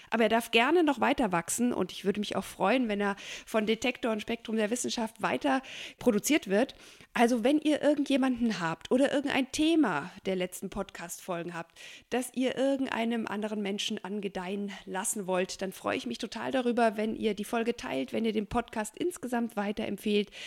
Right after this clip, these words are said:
wenn ihr ihn bewertet, wenn ihr ihn gerne auch irgendwie kritisch diskutiert, aber irgendwie nicht einfach nur anhört und denkt, „Ja, war nett und, ähm,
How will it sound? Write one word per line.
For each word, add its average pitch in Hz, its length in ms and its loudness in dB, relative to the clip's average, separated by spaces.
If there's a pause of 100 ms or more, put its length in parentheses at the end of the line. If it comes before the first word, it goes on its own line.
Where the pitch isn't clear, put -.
(200)
wenn 330 180 6
ihr 370 120 4
ihn 311 140 4
bewertet, 208 840 2
wenn 277 200 4
ihr 262 280 -2
ihn 247 520 0
gerne 349 340 4
auch 294 240 2
irgendwie 262 680 0
kritisch 320 340 2
diskutiert, 233 600 0 (380)
aber 247 600 2 (120)
irgendwie 214 840 2
nicht 202 420 -2
einfach 180 540 -4
nur 170 200 -2
anhört 330 380 4
und 214 100 -6
denkt, 190 220 -2
„Ja, 349 160 2
war 269 120 2
nett 214 300 -2
und, 185 320 -6
ähm, 175 220 -6